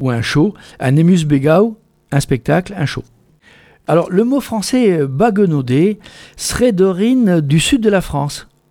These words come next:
du languedocien baganodo, attesté au sens de fru au sens propre et de niaiserie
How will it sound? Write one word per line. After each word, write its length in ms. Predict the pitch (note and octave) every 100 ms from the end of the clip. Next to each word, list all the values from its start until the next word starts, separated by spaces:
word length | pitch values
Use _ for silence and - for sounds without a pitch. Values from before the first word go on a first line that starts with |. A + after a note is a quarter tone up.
| -
du 140 | C#3 E3
languedocien 760 | G#3 F#3 E3+ D#3 - G3+ A#3+ - - - - C3+
baganodo, 1400 | B2+ G#3+ F3 B2+ D3 G#3 A3+ _ - C#3 E3 D#3 B2+ B2 _ _ _ -
attesté 600 | E3+ F#3+ E3+ - G#3+ A#3
au 100 | F#3+
sens 340 | - G3+ G#3+
de 440 | D#3+ C#3 D3+ C#3+ C#3+ - - - -
fru 600 | - - - G3+ A#3 C4
au 160 | G3 D#3
sens 260 | F3 E3
propre 640 | - - G#3+ A3+ - - _ _ _ _ _ -
et 100 | C#3+
de 140 | E3+
niaiserie 720 | E3+ G3+ G#3 D#3+ C#3+ G3+ G#3+